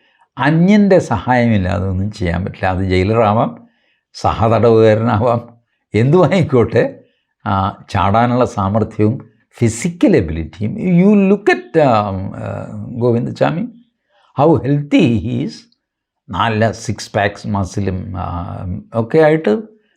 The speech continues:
നല്ല കുട്ടപ്പനായിട്ടിരിക്കുകയാണ് നമ്മളുടെ ജയിലിലെ സംരക്ഷണം കൊണ്ട്. മാത്രമല്ല അയാൾ സ്വന്തം ശരീരം വളരെ ഭംഗിയായിട്ട് സൂക്ഷിക്കുന്നു, സ്വന്തം മനസ്സും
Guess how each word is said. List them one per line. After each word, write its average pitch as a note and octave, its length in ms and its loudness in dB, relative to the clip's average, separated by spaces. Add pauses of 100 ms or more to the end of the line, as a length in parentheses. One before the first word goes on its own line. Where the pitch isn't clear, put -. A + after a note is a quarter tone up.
(160)
നല്ല D#3+ 300 2 (340)
കുട്ടപ്പനായിട്ടിരിക്കുകയാണ് D3 1300 0
നമ്മളുടെ G#2+ 320 -2
ജയിലിലെ F#2+ 400 0
സംരക്ഷണം F#2 600 -10
കൊണ്ട്. G2+ 220 -10 (760)
മാത്രമല്ല C#3 500 4 (480)
അയാൾ C3+ 380 2
സ്വന്തം C#3+ 460 0
ശരീരം D#3+ 560 2
വളരെ A2 280 2
ഭംഗിയായിട്ട് C3 800 2 (540)
സൂക്ഷിക്കുന്നു, A2 720 0 (380)
സ്വന്തം G#2+ 460 -2 (160)
മനസ്സും B2 680 -2